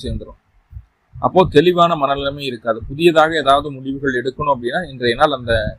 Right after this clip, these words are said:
விஷயங்களை செய்யாமல் இருக்கிறது நல்லது, தள்ளி போடுறது நல்லது. மூணாவதா நல்லா பார்த்துக்கிடுங்க. இந்த குழந்தை அப்படின்னு சொல்லக்கூடிய விஷயங்கள்ல கொஞ்சம் கவனம் வேணும். அவர்களுக்கு எப்படி இருக்கு, நல்லா உணவுல சாப்பிட்றாங்களா, என்ன ஏது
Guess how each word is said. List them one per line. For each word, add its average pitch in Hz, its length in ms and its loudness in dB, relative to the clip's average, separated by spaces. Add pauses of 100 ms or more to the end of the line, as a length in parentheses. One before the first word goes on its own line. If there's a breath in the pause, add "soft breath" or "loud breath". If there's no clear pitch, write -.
விஷயங்களை 135 440 -4
செய்யாமல் 131 400 -2
இருக்கிறது 117 360 -4
நல்லது, 113 320 -12
தள்ளி 131 340 0
போடுறது 117 340 -6
நல்லது. 107 300 -16 (880)
மூணாவதா 160 680 4 (1300)
நல்லா 131 540 4
பார்த்துக்கிடுங்க. 123 520 0 (720)
இந்த 117 600 2 (800)
குழந்தை 180 480 4
அப்படின்னு 147 220 0
சொல்லக்கூடிய 135 500 2
விஷயங்கள்ல 127 500 -4
கொஞ்சம் 135 220 -6
கவனம் 123 280 0
வேணும். 120 240 -6
அவர்களுக்கு 117 420 -6
எப்படி 117 160 -6
இருக்கு, 120 380 -2
நல்லா 120 280 -2
உணவுல 120 340 -12
சாப்பிட்றாங்களா, 113 680 0
என்ன 120 220 -8
ஏது 117 440 -8